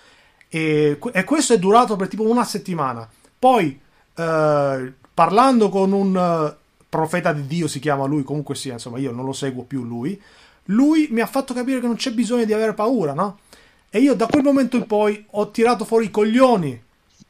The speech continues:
Sono usci-, uscivo per Roma a fare video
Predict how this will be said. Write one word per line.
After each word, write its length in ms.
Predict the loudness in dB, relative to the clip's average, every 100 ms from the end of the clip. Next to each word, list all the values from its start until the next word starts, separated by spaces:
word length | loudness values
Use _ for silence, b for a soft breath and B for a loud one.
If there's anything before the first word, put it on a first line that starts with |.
| -10
Sono 260 | -4 -2
usci-, 440 | -2 -2 2 2 0
uscivo 460 | -6 -2 0 2 2
per 140 | 0
Roma 540 | 0 2 2 2 0 B B
a 80 | -4
fare 240 | 0 0
video 500 | 2 2 2 -2 -6